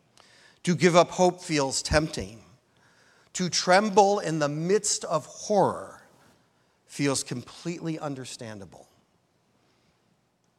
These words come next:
To stop trying to birth love in the world feels unacceptable."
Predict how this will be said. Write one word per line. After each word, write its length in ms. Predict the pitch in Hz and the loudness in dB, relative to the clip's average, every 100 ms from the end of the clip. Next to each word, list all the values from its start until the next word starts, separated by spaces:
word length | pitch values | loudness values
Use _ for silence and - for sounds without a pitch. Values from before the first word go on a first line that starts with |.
| _ _ _ - | _ _ _ -10
To 140 | 123 | -4
stop 440 | 107 - 147 156 - | -2 4 4 4 0
trying 360 | - 147 143 | -2 0 0
to 60 | 139 | -4
birth 300 | 113 131 - | -4 -6 -4
love 300 | 123 139 151 | 0 0 0
in 120 | 175 | -2
the 80 | 180 | -4
world 500 | 185 180 180 180 175 - _ _ _ _ _ _ _ _ _ _ _ _ _ | -4 -4 -4 -8 -14 -20 _ _ _ _ _ _ _ _ _ _ _ _ _
feels 540 | - 120 107 95 - - _ - | -14 -10 -10 -10 -14 -16 _ -16
unacceptable." 760 | 107 98 - 87 - _ _ | -14 -12 -12 -12 -20 _ _